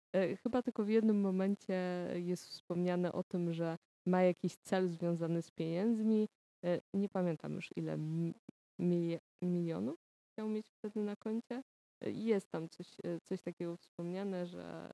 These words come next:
e, chciałby osiągnąć jakąś tam kwotę na przestrzeni najbliższego roku. No i to tyle, nie? Jakby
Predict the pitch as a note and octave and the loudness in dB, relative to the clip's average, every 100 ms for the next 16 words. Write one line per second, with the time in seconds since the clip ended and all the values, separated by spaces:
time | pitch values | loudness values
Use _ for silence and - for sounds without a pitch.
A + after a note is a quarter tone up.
0 | - E3+ F3 - F#3 F3 - - F#3 E3+ | -10 -10 -10 -8 -8 -6 -8 -6 -6 -6
1 | E3+ F3+ - F3 _ D#3+ E3 - E3+ - | -6 -10 -10 -12 _ -8 -8 -10 -12 -6
2 | D#3+ - _ _ _ E3+ E3 F#3 - - | -8 -8 _ _ _ -4 -2 -4 -6 -2
3 | F3 F3 E3+ E3 E3+ E3+ F3 - F3 D#3+ | 0 2 2 2 0 0 -4 -2 -2 0
4 | D#3+ D#3 - A#3+ D4 _ _ _ F3+ F#3+ | -2 -2 -2 -2 -2 _ _ _ 0 2
5 | - A3 G3+ C#3+ - - G#3 C#4+ C#4+ C#4+ | 2 2 2 0 -6 -10 -8 -8 -8 -6
6 | F#3 F3+ F3+ F3+ - | -6 -6 -8 -10 -10